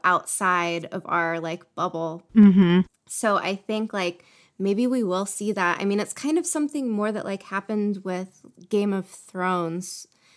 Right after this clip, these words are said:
Speaker 1: where they, they brought in, like, I mean, obviously in A Song of Ice and Fire, there's a lot of, like, nudity and, you know, sexual things.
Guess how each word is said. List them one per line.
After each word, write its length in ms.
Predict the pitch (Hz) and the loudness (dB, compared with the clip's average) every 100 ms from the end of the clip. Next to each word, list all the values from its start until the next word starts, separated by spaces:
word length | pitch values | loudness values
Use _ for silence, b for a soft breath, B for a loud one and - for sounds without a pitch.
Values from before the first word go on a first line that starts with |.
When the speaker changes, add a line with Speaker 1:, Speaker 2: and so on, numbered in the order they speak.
| _ _ - | _ _ -2
Speaker 1:
where 300 | 196 190 180 | 0 2 0
they, 540 | - 202 190 - - _ _ - | 0 0 0 -4 -8 _ _ 0
they 120 | 240 | 0
brought 380 | 233 240 247 - | 2 2 2 2
in, 240 | 240 240 | -2 0
like, 340 | 226 196 185 - - | -2 -2 -4 -8 -4
I 80 | |
mean, 160 | 240 233 | -2 0
obviously 640 | 226 220 233 - 226 208 196 | 0 0 -2 -2 -4 -4 -4
in 140 | 208 | -4
A 60 | 208 | -4
Song 260 | 208 202 | -2 -2
of 80 | 202 | -2
Ice 220 | 175 185 | -4 -4
and 120 | 196 | -6
Fire, 220 | 190 180 180 | -4 -4 -4
there's 180 | 190 208 | -4 -6
a 100 | 208 | -8
lot 320 | 180 180 180 | -4 -2 0
of, 160 | 190 185 | -2 -4
like, 240 | 180 - | -6 -6
nudity 880 | 180 180 185 180 175 175 175 175 - | -6 -2 -2 -4 -2 -2 -2 -4 -6
and, 680 | 180 175 170 165 170 185 190 | -6 -4 -4 -6 -6 -8 -8
you 140 | 196 | -8
know, 240 | 170 165 180 | -6 -6 -6
sexual 640 | - 190 190 - 202 180 | -6 -6 -8 -8 -4 -4
things. 640 | 185 - 190 175 170 185 | -6 -6 -6 -4 -6 -8